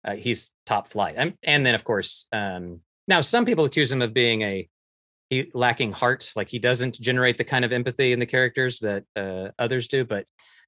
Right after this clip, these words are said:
I just find it so stimulating that they're, they're super fun to watch. My, uh, you know, shameless plug, the, uh, concluding chapter of,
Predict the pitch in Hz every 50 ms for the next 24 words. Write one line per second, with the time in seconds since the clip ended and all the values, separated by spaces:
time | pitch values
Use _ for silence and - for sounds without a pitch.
0 | _ - - 139 127 123 - - - 117 110 107 104 101 - _ _ _ - -
1 | - 113 107 98 90 - _ - - - 120 110 110 104 95 92 90 90 85 92
2 | 87 - 101 92 87 85 - - _ _ - - 98 87 - - 117 - - -
3 | - 92 87 92 92 92 - - - - - - _ - 139 139 151 151 - _
4 | _ - 220 135 117 110 107 101 95 - _ - - 208 135 110 95 - - 160
5 | 147 135 113 - - - 147 131 113 95 87 - - _ - 123 120 117 110 110
6 | 107 104 101 85 _ _ _ _ _ _ _ _ _ _ _ _ _ - - -
7 | - 117 107 101 104 101 107 - - - 123 - - 170 170 165 160 156 143 -
8 | - 131 120 120 - - - 120 120 117 - - 120 110 107 107 104 101 95